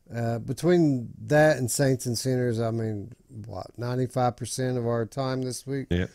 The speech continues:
Speaker 1: probably went into those two. Uh, but I did make some time for Summer Funland. W-, but why would I go back into Summer Funland? We pretty thoroughly covered Summer Funland before, right?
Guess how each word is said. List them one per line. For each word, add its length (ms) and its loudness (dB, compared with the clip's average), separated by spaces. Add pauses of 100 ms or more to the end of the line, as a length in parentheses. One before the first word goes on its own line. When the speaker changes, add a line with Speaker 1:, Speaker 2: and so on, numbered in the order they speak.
(120)
Speaker 1:
probably 300 0
went 180 0
into 160 0
those 300 0
two. 320 -2 (580)
Uh, 380 2
but 260 0
I 80 8
did 200 8
make 200 4
some 200 0
time 360 2
for 720 2 (160)
Summer 400 0
Funland. 680 -2 (840)
W-, 500 -12
but 180 -2
why 160 8
would 160 8
I 100 10
go 160 8
back 240 8
into 160 4
Summer 300 2
Funland? 500 0
We 80 2
pretty 300 0
thoroughly 500 2
covered 380 2
Summer 280 0
Funland 440 -2
before, 500 -2
right? 340 2